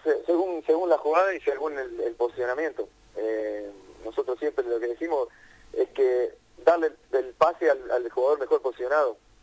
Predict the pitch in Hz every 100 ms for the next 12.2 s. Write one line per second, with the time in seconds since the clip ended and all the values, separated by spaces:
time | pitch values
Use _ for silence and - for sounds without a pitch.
0 | - 113 113 117 113 113 110 107 104 101
1 | 95 78 76 - - - - - 113 113
2 | 104 120 156 139 139 156 - 135 127 123
3 | 117 113 120 143 131 - _ - - -
4 | - 170 160 139 143 147 131 151 160 147
5 | 123 147 143 131 147 143 127 135 143 170
6 | - _ _ - - 123 120 127 120 156
7 | 135 143 139 117 127 139 131 139 139 131
8 | 123 127 151 156 123 123 - 117 113 117
9 | 117 123 113 117 139 127 110 110 - 113
10 | 110 127 113 107 127 123 107 101 _ _
11 | - 117 113 120 131 117 123 117 123 143
12 | -